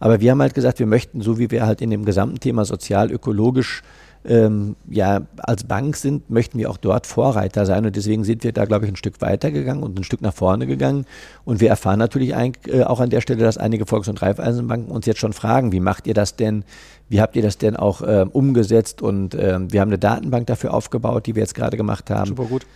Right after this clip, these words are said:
Speaker 1: Wir
Speaker 2: Mhm.
Speaker 1: sind in den Gesprächen, ähm, dazu und wir sind jetzt auch gerade dabei, ein Projekt aufzusetzen, um das in den nächsten zwölf Monaten wirklich, ähm, auch in die Messung und Steuerung der Kreditrisiken für uns, äh, mit reinzubringen. Also das wird ja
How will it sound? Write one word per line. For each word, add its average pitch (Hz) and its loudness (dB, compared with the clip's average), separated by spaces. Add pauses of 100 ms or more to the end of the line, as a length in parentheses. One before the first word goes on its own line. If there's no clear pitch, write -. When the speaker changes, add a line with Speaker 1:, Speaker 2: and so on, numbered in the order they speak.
(180)
Speaker 1:
Wir 107 2
Speaker 2:
Mhm. - 4
Speaker 1:
sind 120 2
in 113 0
den 92 0
Gesprächen, 147 2
ähm, 123 0
dazu 120 2
und 104 -6
wir 101 0
sind 101 -6
jetzt 107 -2
auch - -2
gerade 110 0
dabei, 107 0
ein - -4
Projekt 107 0
aufzusetzen, 110 -4
um 107 -4
das 98 0
in 104 -6
den 95 -2
nächsten 104 -4
zwölf 107 -2
Monaten 110 -2 (420)
wirklich, 131 2
ähm, 127 0
auch 110 -2
in 113 -2
die 104 0
Messung 117 0
und 113 -6
Steuerung 113 -2
der 113 -2
Kreditrisiken 117 -2 (300)
für - 0
uns, 120 0
äh, 127 4
mit 127 -2
reinzubringen. 113 0
Also 104 -4
das 95 -2
wird 113 2
ja 156 2